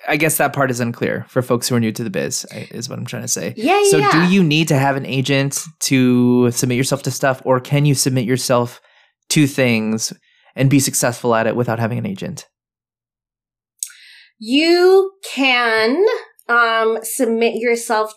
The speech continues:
Speaker 2: to some things because
Speaker 1: Hmm.
Speaker 2: some of those calls will not get through to the general public and will just go straight to, like, what the agents can see.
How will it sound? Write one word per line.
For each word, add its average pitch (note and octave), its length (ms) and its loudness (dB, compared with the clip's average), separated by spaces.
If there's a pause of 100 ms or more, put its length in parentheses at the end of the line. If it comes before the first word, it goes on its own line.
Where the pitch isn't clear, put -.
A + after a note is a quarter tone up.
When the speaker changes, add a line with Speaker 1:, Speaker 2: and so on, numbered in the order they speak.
(140)
Speaker 2:
to G#3 300 -6 (340)
some G#3 800 -2
things - 880 -10 (560)
because A3 540 0
Speaker 1:
Hmm. - 60 -8 (120)
Speaker 2:
some C#4+ 140 2
of D#4 180 2
those B3 300 0
calls G#3 460 0
will G#3 280 -2
not F#3+ 420 -2
get F#3+ 280 -4 (100)
through F#3 360 0
to G3 200 -6
the F#3 140 -4
general F3+ 480 -4
public F#3+ 540 -4 (920)
and G#3+ 200 0
will G3+ 140 0
just G3+ 240 -8
go G#3 140 2
straight F#3 540 -4
to, F3 360 -4
like, E3 240 -4
what E3+ 260 -6
the D#3+ 80 -6
agents D#3 580 -10
can D#3 240 -18
see. C3+ 500 -12